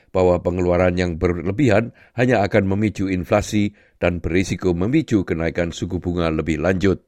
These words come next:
Berikut laporan selengkapnya yang disusun oleh Deborah Gog untuk S B S News.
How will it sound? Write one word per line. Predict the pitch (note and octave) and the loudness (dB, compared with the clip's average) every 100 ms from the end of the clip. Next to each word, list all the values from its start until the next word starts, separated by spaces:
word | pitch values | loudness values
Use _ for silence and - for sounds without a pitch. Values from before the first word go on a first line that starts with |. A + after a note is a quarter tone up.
| _ _ _ _ _ _ _ _ | _ _ _ _ _ _ _ _
Berikut | B2 C3 E3 - | 0 4 2 2
laporan | A2 F#2+ G2 F2 | 0 2 0 0
selengkapnya | F2 F2 F#2 F#2 G2+ G2+ | -2 0 0 0 -2 -2
yang | F#2 G2+ | -2 -2
disusun | G2+ G2+ F2 F#2 E2+ | -2 -4 -4 -4 -2
oleh | E2+ E2+ | -2 -2
Deborah | F2+ D#2+ D#2+ D#2+ | -2 0 0 -2
Gog | D#2 D#2+ C#2+ _ _ _ | 0 -2 -4 _ _ _
untuk | F2 D#2 E2+ - | -8 -4 -6 -4
S | - - | -8 -6
B | - D#2+ | -4 -4
S | C#2+ G#2+ | -4 -4
News. | F#2 C#2+ - | -4 -4 -10